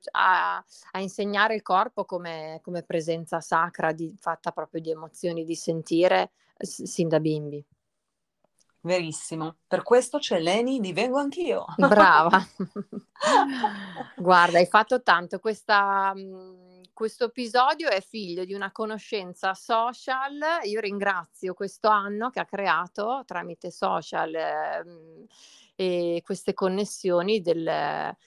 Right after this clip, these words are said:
Speaker 1: delle trasmissioni, degli episodi così bellissimi come il tuo.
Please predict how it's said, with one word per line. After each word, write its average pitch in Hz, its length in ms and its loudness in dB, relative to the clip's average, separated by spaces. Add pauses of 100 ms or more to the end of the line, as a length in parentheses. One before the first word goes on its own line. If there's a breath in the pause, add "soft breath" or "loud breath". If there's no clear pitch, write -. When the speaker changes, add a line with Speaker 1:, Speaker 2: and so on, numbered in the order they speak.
(160)
Speaker 1:
delle 175 300 0
trasmissioni, 180 800 0
degli 160 200 -4
episodi 175 540 0
così 156 400 -2
bellissimi 165 960 0
come 151 240 -2
il 147 100 -4
tuo. 147 480 2